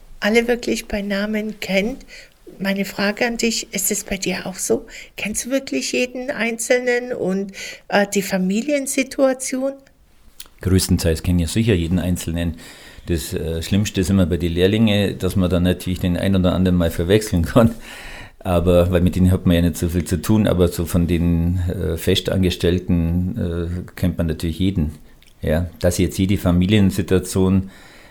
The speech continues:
Speaker 2: kenne, äh, das würde ich mir jetzt nicht, äh, zutrauen.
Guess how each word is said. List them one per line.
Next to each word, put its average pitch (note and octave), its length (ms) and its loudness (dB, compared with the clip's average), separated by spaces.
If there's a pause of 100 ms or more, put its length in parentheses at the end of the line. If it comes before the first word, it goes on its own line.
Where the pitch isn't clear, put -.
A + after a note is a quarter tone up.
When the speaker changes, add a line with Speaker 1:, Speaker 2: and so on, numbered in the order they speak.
(140)
Speaker 2:
kenne, F#2+ 440 2 (120)
äh, F2+ 380 -4
das - 400 -6 (100)
würde F#2 180 2
ich E2 60 0
mir E2+ 140 0
jetzt E2 300 0
nicht, - 720 -4
äh, F#2 340 0
zutrauen. G2 640 0